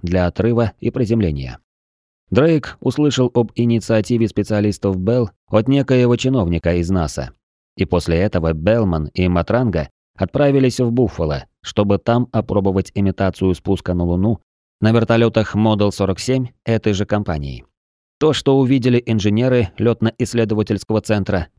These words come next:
подтвердило их подозрения. От вертолётов невозможно добиться, чтобы они следовали тем траекториям и спускались с теми скоростями, которые были характерны для лунного посадочного модуля.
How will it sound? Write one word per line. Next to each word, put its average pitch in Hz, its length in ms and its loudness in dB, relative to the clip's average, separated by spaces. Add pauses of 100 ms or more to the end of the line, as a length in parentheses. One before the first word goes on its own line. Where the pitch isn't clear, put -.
подтвердило 113 640 0
их - 220 -8
подозрения. 80 640 -6 (840)
От 92 180 -2
вертолётов 147 600 2
невозможно 131 580 2
добиться, 95 460 0
чтобы 98 380 -2
они 107 220 0
следовали 101 580 0
тем 104 260 -2
траекториям 95 840 0 (100)
и 92 80 -6
спускались 101 600 -2
с - 40 -20
теми 101 220 0
скоростями, 92 680 -2 (340)
которые 131 520 2
были 120 240 2
характерны 123 600 0
для 101 200 0
лунного 117 420 0
посадочного 95 680 -4
модуля. 71 440 -4